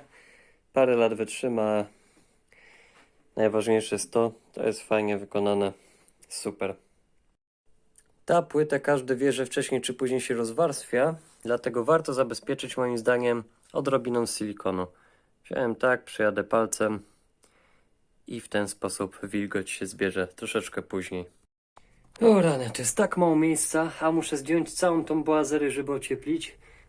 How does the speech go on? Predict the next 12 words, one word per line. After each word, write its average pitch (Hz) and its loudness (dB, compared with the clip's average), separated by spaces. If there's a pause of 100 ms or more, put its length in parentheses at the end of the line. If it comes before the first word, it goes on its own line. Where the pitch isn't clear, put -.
Tu 143 -2
już 135 6
odkręciłem 135 -2
i 127 0
uszczelniłem 131 -2
te 127 2 (1040)
dziadostwa. 139 0 (460)
Zaraz 135 2
zdejmuję 131 -2
umywalkę. 135 0 (140)
O 170 8
Jezus! 117 2